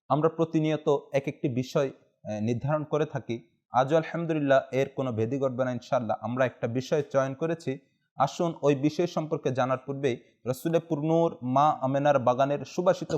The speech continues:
ফুল রসুল মকবুল সাল্লাল্লাহু তাআলা আলাইহি ওয়া আলিহি ওয়াসাল্লামের প্রতি দুরুদে পাক পাঠ করার কি বরকত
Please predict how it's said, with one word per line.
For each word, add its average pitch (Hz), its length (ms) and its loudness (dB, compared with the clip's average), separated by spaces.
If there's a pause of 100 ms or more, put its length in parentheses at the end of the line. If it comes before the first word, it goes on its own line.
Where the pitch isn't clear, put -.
ফুল 131 200 -2
রসুল 160 360 0
মকবুল 143 380 0
সাল্লাল্লাহু 156 580 0
তাআলা 143 340 4
আলাইহি 147 360 0
ওয়া 127 140 0
আলিহি 120 180 -4
ওয়াসাল্লামের 113 520 -6
প্রতি 147 460 -6 (360)
দুরুদে 196 420 4
পাক 180 340 4 (200)
পাঠ 160 300 2
করার 147 280 4 (480)
কি 202 260 0
বরকত 151 440 2